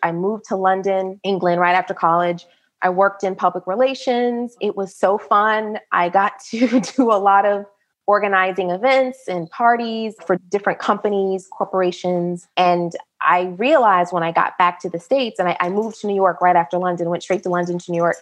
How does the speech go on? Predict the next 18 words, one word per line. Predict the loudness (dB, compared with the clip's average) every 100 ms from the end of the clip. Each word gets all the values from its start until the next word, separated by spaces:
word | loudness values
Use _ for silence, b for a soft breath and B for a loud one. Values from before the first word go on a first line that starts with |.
| -2
And | 0
I | 0
was | -2 -4
like, | -8 -4
"Wow, | -2 0 0
I | -2
really | -4 -2 0 0 0
love | -2 2 4 2 0
talking | -2 0 -4
to | -8
people. | -8 -8 -4 -4
I | -2
really | -4 -2 -2 -2 -4
loved | -2 2 4 4 0
writing. | -8 -2 -2 0 -4 -6 -12 _ _ _ -2
I |
really | -2 0 0 -2
loved | -4 2 4 6 4 0